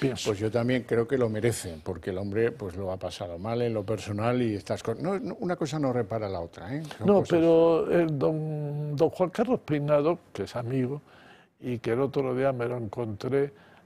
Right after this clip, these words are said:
Speaker 1: le vi en plena forma. Tomamos un café tranquilamente en una terraza. Por cierto, le pregunté, "¿Cómo vas?". "No, yo voy bien". Digo, "¿Y qué notas?". Dice, "Pues mira, cuando voy a la cafetería, que siempre voy,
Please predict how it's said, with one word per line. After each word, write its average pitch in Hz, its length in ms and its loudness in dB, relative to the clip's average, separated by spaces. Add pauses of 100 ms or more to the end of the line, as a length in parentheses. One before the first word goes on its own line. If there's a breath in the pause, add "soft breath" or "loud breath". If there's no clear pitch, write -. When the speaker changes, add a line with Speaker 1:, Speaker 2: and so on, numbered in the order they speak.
Speaker 1:
le 120 180 0
vi 220 140 2
en 110 140 0
plena 113 320 -8
forma. 110 420 -2
Tomamos 135 460 -6
un 131 120 -4
café 135 280 -6
tranquilamente 131 840 -4
en 120 80 -6
una 123 240 -6
terraza. 123 680 0 (380 loud breath)
Por 120 160 -4
cierto, 107 680 -2
le 113 200 -2
pregunté, 117 840 -4
"¿Cómo 147 320 -2
vas?". - 260 -2
"No, 117 300 -8
yo 127 180 -4 (240)
voy 135 220 -2
bien". 117 260 -8 (140)
Digo, 110 240 -6
"¿Y 107 100 -6
qué 143 180 -2
notas?". - 480 -10 (560 loud breath)
Dice, - 220 -18
"Pues - 300 -10
mira, 131 380 2
cuando 117 500 -6
voy 143 300 0
a 143 100 2
la 135 160 0
cafetería, 135 760 -2
que 123 380 -6
siempre 135 520 -4
voy, 147 360 4